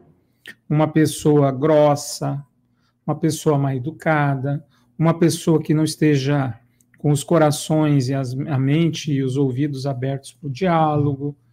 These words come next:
pra ouvir aquilo que muitas vezes vai confrontá-la, colocá-la na parede.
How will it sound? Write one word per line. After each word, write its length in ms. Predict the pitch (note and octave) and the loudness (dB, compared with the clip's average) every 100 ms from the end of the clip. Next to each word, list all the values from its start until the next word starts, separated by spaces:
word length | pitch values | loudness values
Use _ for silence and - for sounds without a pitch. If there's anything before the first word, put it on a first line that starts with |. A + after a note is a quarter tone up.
| _ _ _ | _ _ _
pra 160 | F3 E3 | 4 6
ouvir 340 | D3+ C#3 F3 | 6 6 4
aquilo 340 | D#3 - D#3+ | 4 0 -4
que 560 | D3 - D3 C#3 C3 B2+ A#2+ B2+ | -4 -2 0 0 0 -4 -6 -10
muitas 340 | D3+ D3 C#3+ B2+ | -6 -4 -4 0
vezes 400 | C#3 C3+ C3+ B2+ | 0 0 -6 -6
vai 320 | C3 B2 A#2+ _ _ _ _ | -6 -6 -8 _ _ _ _
confrontá-la, 1080 | - D3+ D3 F#3 F#3 - E3+ E3 D#3+ D3 | 2 2 4 2 2 4 6 8 6 4
colocá-la 600 | C#3+ C#3+ C#3 C#3+ C3+ C#3 C#3+ | 2 0 0 -2 -6 -6 -4
na 160 | D3 | -4
parede. 1040 | D3 F#3+ F#3 D#3+ D#3+ D3+ D3 C3 C#3 C#3 | 0 0 4 4 6 6 4 0 -4 -6